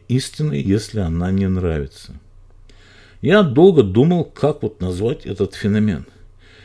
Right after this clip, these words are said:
И решил его назвать, вот это первый раз я говорю, феноменом Мальвины. Мальвина, если вы помните, девочка с голубыми волосами. Из сказки, которая,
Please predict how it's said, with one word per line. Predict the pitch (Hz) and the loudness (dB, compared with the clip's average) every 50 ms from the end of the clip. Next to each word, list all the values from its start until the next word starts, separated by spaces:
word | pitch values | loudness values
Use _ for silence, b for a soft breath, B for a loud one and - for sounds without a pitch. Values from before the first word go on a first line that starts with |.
| b b b | b b b
И | 98 98 | -2 0
решил | 107 - - - 202 196 185 | 0 0 0 2 4 4 4
его | 156 120 110 | 4 4 2
назвать, | 110 98 95 90 90 104 151 190 - - | 2 0 0 0 0 0 0 -2 -2 -4
вот | - 90 - - - | -8 -8 -8 -10 -12
это | 92 87 - 92 82 | -12 -8 -6 -6 -6
первый | - - - 117 107 98 95 90 | -4 0 4 4 6 6 4 4
раз | 90 85 80 - - | 2 0 0 -2 -4
я | 87 | -4
говорю, | 85 87 110 143 156 165 - b b b b b b | -2 0 0 0 -2 -4 -6 b b b b b b
феноменом | - - 107 101 104 101 120 135 143 143 139 123 | -6 -2 0 2 2 2 2 2 0 0 2 2
Мальвины. | 113 104 107 117 127 127 117 104 90 76 71 62 65 - - b b b b b b b b b b b - - - - - B B B B B B B B | 2 2 4 4 2 2 2 0 -2 -4 -6 -8 -12 -14 -14 b b b b b b b b b b b -20 -20 -20 -20 -20 B B B B B B B B
Мальвина, | 110 120 139 185 214 233 240 220 156 | 0 4 6 6 6 6 6 6 6
если | 123 123 127 120 - 127 110 98 - - - | 6 4 4 2 0 -2 -4 -4 -6 -8 -4
вы | 95 110 107 | -2 -2 -2
помните, | 107 - - 165 180 180 175 - - 127 | -2 -2 -2 0 2 2 0 0 -2 -2
девочка | 98 90 95 127 143 147 - - - - 123 | -4 2 4 4 4 4 4 0 -2 -2 -2
с | 104 95 | -2 0
голубыми | 87 87 90 87 90 92 92 101 120 123 123 117 | 0 2 2 2 2 0 0 0 2 2 2 2
волосами. | 107 104 107 107 107 107 104 - - - 90 76 71 65 71 73 - _ _ b b b b b b b b b | 2 2 2 2 2 2 0 -2 -6 -8 -8 -8 -10 -12 -14 -16 -18 _ _ b b b b b b b b b
Из | - 131 - - | -4 -4 -4 -4
сказки, | - - 170 170 156 117 - - - - 87 - - - b b b b b b b b - b b b b b b b b b b | -4 -2 0 2 2 2 0 -2 -8 -14 -16 -16 -18 -20 b b b b b b b b -20 b b b b b b b b b b
которая, | - 101 - - - 180 202 208 208 196 113 80 71 - | -2 -2 0 4 8 10 12 12 12 10 6 2 0 -4